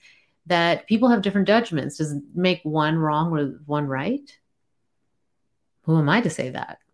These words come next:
right? And so allowing that judgment, allowing that to happen,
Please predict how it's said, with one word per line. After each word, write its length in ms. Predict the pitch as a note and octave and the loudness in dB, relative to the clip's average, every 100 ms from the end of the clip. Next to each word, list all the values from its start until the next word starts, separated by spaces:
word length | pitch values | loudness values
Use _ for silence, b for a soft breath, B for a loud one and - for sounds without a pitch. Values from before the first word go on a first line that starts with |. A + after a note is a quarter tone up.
| - - | -18 -6
right? 360 | D3+ E3+ F#3 F#3 - | -2 -2 -4 -14 -4
And 200 | D3+ D3 | -2 0
so 440 | - E3 D#3 D#3 B B B B | 4 6 6 2 B B B B
allowing 440 | - D3 D#3+ A3+ A3 | 0 6 6 6 4
that 200 | E3 C3 | 2 2
judgment, 540 | C3+ B2+ C3+ C3+ C3+ | -2 -2 -2 -2 -2
allowing 520 | D3 C#3+ D3 D#3+ F3+ E3 | -4 0 2 2 0 0
that 180 | D3 C#3+ | -2 -4
to 60 | |
happen, 760 | C3 E3+ C#3+ C#3 C3 C3 C#3+ | -4 -2 -2 -2 -4 -4 -8